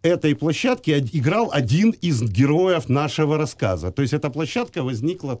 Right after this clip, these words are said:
там, во дворе Крещатика, пятьдесят, ну, в двадцать седьмом году Воровского, <laughs> э, в-, еще в-, до Первой мировой войны. То есть футбол — это было нечто,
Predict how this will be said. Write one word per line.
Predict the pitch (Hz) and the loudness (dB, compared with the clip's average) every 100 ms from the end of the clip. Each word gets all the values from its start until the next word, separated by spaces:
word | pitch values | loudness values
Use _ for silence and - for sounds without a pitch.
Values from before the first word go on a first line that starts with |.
| - | -6
там, | 143 107 | -4 -4
во | 95 | -4
дворе | 107 131 139 117 87 - - - - | -6 -4 -2 -4 -4 -10 -20 -20 -6
Крещатика, | 139 123 156 117 123 139 | -6 -2 -4 -4 -8 -6
пятьдесят, | 143 135 151 - 285 294 - - - - | -6 -6 -8 -4 -4 -4 -14 -20 -20 -2
ну, | 160 135 | 0 0
в | 85 | 0
двадцать | 120 123 | -2 -2
седьмом | 127 127 131 117 | 0 2 2 2
году | 131 135 131 117 - | 2 2 2 -2 -4
Воровского, | 92 196 196 85 - 73 - - | 0 2 2 -2 -8 -8 -8 -16
<laughs> | _ | _
э, | 95 87 120 120 127 - 92 - - - - - - 120 123 123 120 117 113 101 - - _ | -2 2 2 2 0 0 -4 -6 -12 -14 -12 -12 -8 -4 -2 0 0 2 0 -4 -12 -20 _
в-, | 117 - - | -20 -18 -2
еще | 117 113 185 226 | 0 2 2 0
в-, | - - - - _ | -2 -16 -20 -20 _
до | 92 82 139 202 | -12 0 2 2
Первой | 208 131 156 143 127 | 0 0 0 0 -2
мировой | 120 113 120 | -2 0 0
войны. | 113 123 107 80 | 0 0 -2 -4
То | - | -4
есть | 196 - | -4 -2
футбол — | 233 196 349 339 269 | -4 0 0 0 0
это | 202 214 | -4 -4
было | 165 226 208 | -2 -2 0
нечто, | 196 220 - - 196 175 | 0 -2 -4 -8 -2 -2